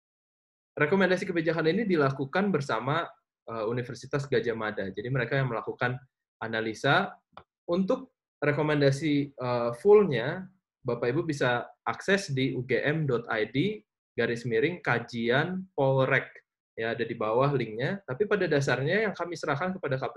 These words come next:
U R I adalah, eh, kalau bisa dilakukan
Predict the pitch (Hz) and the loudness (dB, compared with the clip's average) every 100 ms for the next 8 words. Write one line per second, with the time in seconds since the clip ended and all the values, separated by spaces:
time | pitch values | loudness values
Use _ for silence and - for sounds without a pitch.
0 | 120 110 - 170 185 117 101 110 170 202 | -2 -2 -2 0 0 0 0 2 2 0
1 | _ _ _ _ _ 117 127 139 190 208 | _ _ _ _ _ -2 0 2 6 8
2 | 190 147 175 214 190 156 135 135 - 147 | 6 2 4 4 4 2 2 -2 0 0
3 | 175 | 0